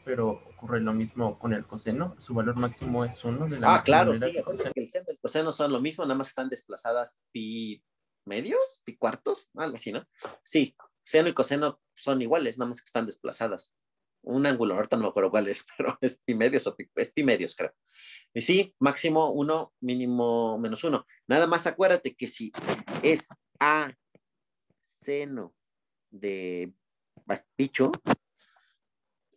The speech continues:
Speaker 2: este valor de A va a ser el máximo o el mínimo.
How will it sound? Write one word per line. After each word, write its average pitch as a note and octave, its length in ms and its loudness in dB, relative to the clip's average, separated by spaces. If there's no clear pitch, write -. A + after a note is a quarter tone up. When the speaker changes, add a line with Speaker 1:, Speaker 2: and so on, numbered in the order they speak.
Speaker 2:
este C3+ 340 6
valor C#3+ 300 4
de D#3 160 2
A C3+ 120 0
va B2+ 100 -4
a A#2+ 40 -4
ser B2+ 240 -4
el A2 160 -4
máximo C3 840 -6
o A2+ 120 -2
el A2+ 100 -2
mínimo. D3+ 480 -4